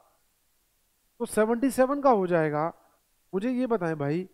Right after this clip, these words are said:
इस question में क्या ऐसी समस्या है जो हम इतना दिमाग लगा रहे हैं?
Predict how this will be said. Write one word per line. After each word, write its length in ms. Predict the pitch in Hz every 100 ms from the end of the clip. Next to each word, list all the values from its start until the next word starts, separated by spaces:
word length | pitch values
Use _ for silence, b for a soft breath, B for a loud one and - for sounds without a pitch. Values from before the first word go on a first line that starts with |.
| _ _ _ _ _ _ _ _ -
इस 180 | 262 -
question 420 | - 208 - 240
में 240 | 214 190 214 _
क्या 200 | 214 226
ऐसी 220 | 240 220 220
समस्या 400 | 190 160 185 151
है 200 | 135 143 _ _ _ _ _ _ _ _ -
जो 100 | 175 170 - _ -
हम 140 | 214
इतना 200 | 214 226
दिमाग 300 | 185 156 135
लगा 200 | 123 113
रहे 160 | 113 113
हैं? 140 | 113